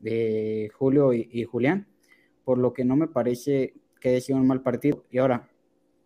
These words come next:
también tocando el tema de, de, de, de cómo se da el partido y cómo se, se dan los goles, cae el primer gol de Atlas, pero también queda la sensación de que iba a caer el segundo, e iba a caer, e iba a caer,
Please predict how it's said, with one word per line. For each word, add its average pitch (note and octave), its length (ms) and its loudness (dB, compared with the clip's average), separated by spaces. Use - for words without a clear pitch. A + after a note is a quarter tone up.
también C#3 260 2
tocando E3+ 380 2
el C3+ 180 -2
tema D3 240 2
de, B2 400 0
de, B2 380 -8
de, B2 360 -4
de C3 120 -4
cómo D#3+ 180 0
se D#3 100 -2
da C#3+ 60 4
el D3 80 0
partido D3 320 2
y D3 40 -6
cómo D3+ 200 2
se, B2+ 320 -4
se - 160 0
dan C#3+ 160 4
los D#3+ 120 2
goles, F3 440 0
cae D3+ 180 2
el G3 100 2
primer D3+ 260 4
gol F3+ 140 4
de F#3 140 4
Atlas, F#3+ 320 -2
pero D#3 220 0
también C#3 260 0
queda E3+ 160 -2
la F#3 100 2
sensación C#3+ 440 -2
de - 120 -2
que C#3+ 100 0
iba D3 100 4
a C#3+ 40 -10
caer C#3+ 120 2
el C#3+ 100 0
segundo, C3+ 480 -2
e C3 80 -4
iba C3 140 0
a C3+ 60 -2
caer, B2+ 280 0
e C3 100 -2
iba C#3 120 2
a C#3 40 0
caer, C#3 280 0